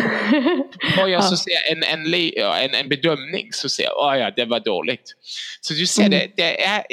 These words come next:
Speaker 2: faktiskt inte så lätt. Det är inte så lätt.
Speaker 1: Men vad är det då värst? För att om man säger att, eh, dagtrötthet, eh, kan vara ett mått på sömnkvalitet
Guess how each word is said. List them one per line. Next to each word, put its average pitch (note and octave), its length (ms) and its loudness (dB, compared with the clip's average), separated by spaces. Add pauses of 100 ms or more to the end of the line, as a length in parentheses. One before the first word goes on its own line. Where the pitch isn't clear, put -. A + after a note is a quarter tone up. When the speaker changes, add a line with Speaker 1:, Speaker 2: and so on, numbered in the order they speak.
(140)
Speaker 2:
faktiskt - 420 -6
inte G3 320 -4
så G3 220 -2
lätt. G3 280 -2 (320)
Det - 60 -2
är - 140 -2
inte F3 200 -10
så - 140 -8
lätt. E3+ 160 -8 (1160)
Speaker 1:
Men C4 160 2
vad C#4+ 200 2
är C4+ 40 0
det C4 80 0
då A#3+ 240 2
värst? A#3 480 -2
För B3 200 2
att A#3 220 -2
om B3 120 2
man B3 160 2
säger A#3 220 2
att, G#3+ 220 -2
eh, G#3 160 2
dagtrötthet, - 1000 0
eh, G#3 260 0
kan G3+ 160 0
vara F#3 180 2
ett F3+ 80 -2
mått A#3 440 0
på F3+ 300 2
sömnkvalitet F#3 760 -2